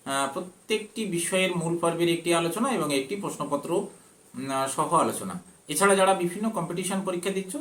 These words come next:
তাদের ক্ষেত্রেও বলবো আজকের এই ভিডিওর ডেসক্রিপশন বক্স ফলো করবে।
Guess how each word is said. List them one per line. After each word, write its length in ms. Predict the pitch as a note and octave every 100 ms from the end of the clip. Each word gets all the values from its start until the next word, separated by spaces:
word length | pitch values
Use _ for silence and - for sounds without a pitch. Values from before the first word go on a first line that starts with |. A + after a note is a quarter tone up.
| -
তাদের 220 | D3 D3
ক্ষেত্রেও 300 | C#3+ E3+ F#3
বলবো 340 | F3 F3 - - - - -
আজকের 280 | D3 C#3 D#3
এই 140 | D#3 C#3+
ভিডিওর 300 | D3+ E3+ D#3+
ডেসক্রিপশন 420 | D#3 E3 - E3
বক্স 200 | D#3 D#3
ফলো 160 | - E3+
করবে। 300 | F#3 F#3+